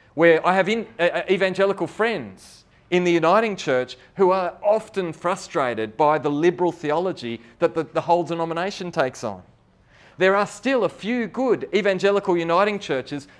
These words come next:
but on the whole, the denomination is dying, fading fast.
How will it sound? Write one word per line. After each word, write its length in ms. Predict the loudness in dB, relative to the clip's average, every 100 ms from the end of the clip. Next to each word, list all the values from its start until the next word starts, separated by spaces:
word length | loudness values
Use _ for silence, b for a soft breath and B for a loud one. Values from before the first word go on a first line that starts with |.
| B
but 80 | 0
on 160 | 0 2
the 80 | -2
whole, 500 | 0 0 -2 -6 -8
the 80 | -8
denomination 840 | -4 -4 -2 -2 -4 -6 -10 -10 -8
is 200 | -10 -10
dying, 640 | -4 -2 -2 -4 -8 -16 _ b b
fading 540 | -4 0 0 -2 -8
fast. 760 | -6 -6 -6 -12 -20 -20 _